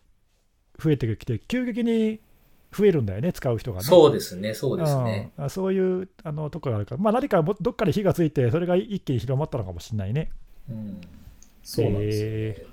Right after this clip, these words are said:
Speaker 2: そうそう。だからね、なんか、そう、それでなのかどうかわからないですけどね。あの、Telegram、あ、Telegramじゃない、あの、Signalって電話番号でやるじゃないですか。
Speaker 1: うん。ユーザーを電話番号で識別してるね。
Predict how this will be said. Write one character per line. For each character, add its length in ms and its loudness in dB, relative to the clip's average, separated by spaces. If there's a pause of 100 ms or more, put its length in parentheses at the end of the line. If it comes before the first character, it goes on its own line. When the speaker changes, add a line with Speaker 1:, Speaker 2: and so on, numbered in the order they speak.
(480)
Speaker 2:
そ 240 2
う 40 -4
そ 200 -4
う。 40 -6
だ 80 0
か 100 -4
ら 120 -2
ね、 160 -6
な 100 -8
ん 40 -12
か、 160 -6
そ 420 2
う、 60 -6
そ 160 4
れ 160 10
で 100 8
な 100 8
の 120 2
か 100 0
ど 140 4
う 20 0
か 80 2
わ 140 4
か 80 4
ら 120 2
な 100 -4
い 60 -2
で 80 -4
す 100 -10
け 100 -6
ど 100 -8
ね。 300 -4 (240)
あ 160 0
の、 580 -4
Telegram、 600 8
あ、 80 0
Telegram 140 4
じ 60 2
ゃ 20 0
な 100 -4
い、 80 -8
あ 100 -10
の、 120 -8
Signal 460 4
っ 60 -4
て 240 -2
電 160 6
話 80 4
番 160 8
号 160 4
で 180 0
や 100 -4
る 60 -2
じ 60 -6
ゃ 20 -8
な 60 -10
い 20 -10
で 80 -10
す 60 -14
か。 180 -14 (760)
Speaker 1:
う 60 -4
ん。 160 0 (320)
ユ 140 0
ー 40 0
ザ 140 2
ー 80 4
を 280 0 (180)
電 160 2
話 80 2
番 160 0
号 100 0
で 60 -2
識 200 -4
別 220 -2
し 60 -6
て 100 0
る 100 -2
ね。 220 -2